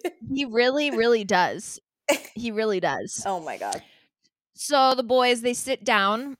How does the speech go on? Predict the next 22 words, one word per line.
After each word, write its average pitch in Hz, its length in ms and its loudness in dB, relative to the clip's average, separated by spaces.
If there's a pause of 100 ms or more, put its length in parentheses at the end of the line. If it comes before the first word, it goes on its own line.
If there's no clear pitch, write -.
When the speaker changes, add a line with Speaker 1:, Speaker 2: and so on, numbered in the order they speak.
(100)
Speaker 1:
Mark 214 460 2
asks - 440 -2 (100)
Tom 202 260 -2
how 196 140 -2
he 175 100 -4
feels 208 380 0
about 185 260 2
being 185 220 -6
able 175 260 -8
to - 100 -14
talk 180 280 -2
with 170 140 -4
women 208 520 0
with 185 140 -4
zero 180 400 -2
pressure, 220 600 4
and 196 220 2
he 202 220 -8
says 185 420 -2
it's 185 180 -10
really 180 280 -6
freeing 254 800 -6